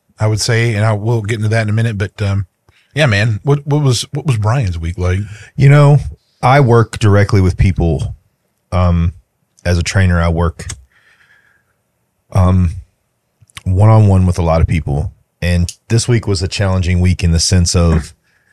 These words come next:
Speaker 2: there are highs and lows when you're trying to help somebody find a good balance with health and fitness, right? So,
Speaker 1: Sure.
Speaker 2: you know, and I tend to ride the highs and lows with my clients in the sense of,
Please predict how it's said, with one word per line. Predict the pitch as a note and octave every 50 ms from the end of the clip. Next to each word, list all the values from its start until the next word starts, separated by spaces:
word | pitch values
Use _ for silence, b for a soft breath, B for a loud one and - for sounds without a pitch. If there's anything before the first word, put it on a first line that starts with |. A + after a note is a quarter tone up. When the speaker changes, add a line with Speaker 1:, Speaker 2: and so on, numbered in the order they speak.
| _ _ _ _ _ _ _ _ - _ _ _ _ _ _ _ _ _ _ _ _ _ _ _ -
Speaker 2:
there | A#2 A2+ B2+ C3 B2
are | A2
highs | F#2 E2+ A#2 A#2 A2+ A2 G2
and | G#2 F#2+ F#2
lows | F#2 F2+ F2+ F2+ E2+ - -
when | F#2+ F#2+ F#2
you're | F#2 F2
trying | - G2+ F#2 F2+
to | E2+
help | F2 F#2+ F2 -
somebody | - G2 F2+ E2+ E2+ E2+
find | D#2+ - - F2+ E2+ E2
a | E2
good | D2+ D2+ F2 D2+
balance | D2 E2+ E2+ E2 E2 E2 - -
with | - E2 -
health | - F2 E2 - D#2
and | D2 -
fitness, | - D#2 A1+ C#2+ D2 -
right? | - F2 F2 E2+ D2 -
So, | - - G2 F#2
Speaker 1:
Sure. | F#2 F#2 F#2 F#2 F2+ E2+ - _ b b b b b b b b b b b b b b
Speaker 2:
you | - G2+ G2
know, | F#2+ F#2+ F#2+ F#2+ F#2+ - - _ _ _ _ _ _ _ _ _ _ -
and | A2+ G#2+ G#2 G2+ - -
I | A2+ A2 A#2 C3+ C#3 C#3+ C#3+
tend | - - - A#2+ A#2 A2+ G#2+ -
to | - A2+
ride | G2+ F#2 F#2 F#2 F#2+ G2 F#2+ F#2+ F#2 D#2+
the | F#2 F2
highs | D#2+ F#2+ F#2 F#2+ F2 F#2
and | F#2
lows | F2+ F2+ F#2 E2+ D#2
with | F2+ D#2
my | F2+ D#2+ D#2
clients | - - C#2+ A#1 A1 - - - - - -
in | - A2+ A2
the | G#2
sense | - - A#2+ A2 G#2 - A2+
of, | G2 F#2+ F#2 F2+ E2+ - -